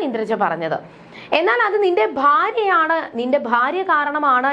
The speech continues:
എന്ന് ഒരു മുട്ടും മുനയും വെച്ച് പേര് പറയാതെ തന്നെ അവർ സംസാരിച്ചപ്പോൾ എനിക്ക് ചെറിയ സംശയങ്ങൾ തോന്നി. എന്നാൽ എനിക്ക്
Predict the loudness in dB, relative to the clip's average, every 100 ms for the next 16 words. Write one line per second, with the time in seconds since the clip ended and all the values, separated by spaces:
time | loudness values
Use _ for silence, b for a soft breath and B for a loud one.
0 | -2 0 2 2 0 -6 -4 -2 -2 0
1 | 0 -2 -2 0 0 2 0 2 2 0
2 | -2 -2 -2 -6 B B B -6 -4 -4
3 | -4 -4 -4 -4 -4 -4 -4 -4 -4 -2
4 | -2 -4 -6 -4 -4 -2 -2 -2 -2 -2
5 | -4 -4 B B B -2 0 0 -2 -2
6 | -2 0